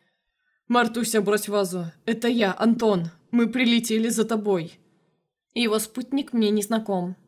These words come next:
Он выше Антона почти на голову. Я ему и вовсе буду по плечо. Зато фигура закачаешься. Под чёрной форменной тканью хорошо видны перекатывающиеся мускулы. А какие бёдра и ноги.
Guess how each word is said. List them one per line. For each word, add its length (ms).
Он 180
выше 260
Антона 400
почти 360
на 120
голову. 560
Я 200
ему 200
и 60
вовсе 380
буду 240
по 140
плечо. 540
Зато 340
фигура 440
закачаешься. 920
Под 180
чёрной 440
форменной 500
тканью 420
хорошо 420
видны 420
перекатывающиеся 1040
мускулы. 640
А 60
какие 320
бёдра 480
и 60
ноги. 540